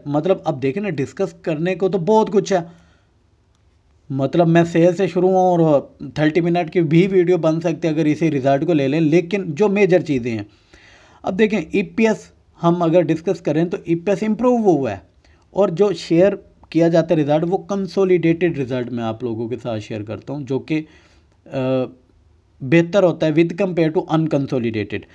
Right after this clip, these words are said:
देखें, अ-, अब इसके अंदर ईपीएस के point of view से बात करें, पॉइंट फ़ोर थ्री से इम्प्रूव होके पॉइंट सेवन फ़ोर हुआ है। उसकी क्या वजह है? इसका रेवेन्यू, रेवेन्यू इसका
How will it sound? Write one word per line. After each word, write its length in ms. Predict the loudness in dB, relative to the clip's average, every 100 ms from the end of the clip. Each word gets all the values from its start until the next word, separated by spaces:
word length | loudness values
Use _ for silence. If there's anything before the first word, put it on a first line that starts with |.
| -20 -20 -10 0
देखें, 280 | 0 0
अ-, 380 | -6 -6 -4 -2
अब 180 | 0 2
इसके 240 | 0 0 -2
अंदर 240 | 0 0 0
ईपीएस 320 | 0 0 0
के 80 | -2
point 220 | -2 0
of 80 | 0
view 140 | 0
से 100 | 0
बात 300 | 0 2 2
करें, 280 | 2 -2 -2 -8 -20 -20 0
पॉइंट 260 | 2 2 0
फ़ोर 340 | 2 4 4
थ्री 280 | 2 4 4
से 200 | 2 -4
इम्प्रूव 640 | -4 -4 -6 0 4 4 2
होके 340 | 0 0 -4
पॉइंट 420 | -2 -2 0 -2
सेवन 360 | -2 -2 0 -2
फ़ोर 320 | 2 4 6
हुआ 200 | 4 2
है। 60 | -4
उसकी 400 | -6 -8 -8 -4
क्या 220 | 0 2
वजह 260 | 2 0
है? 100 | -2 -6 _ _ _ _ -6
इसका 600 | -6 -4 -4 -4 -6 _ -6
रेवेन्यू, 600 | 2 2 4 2 -2 -12 _ _ -10
रेवेन्यू 480 | -4 0 2 2 2
इसका 200 | 0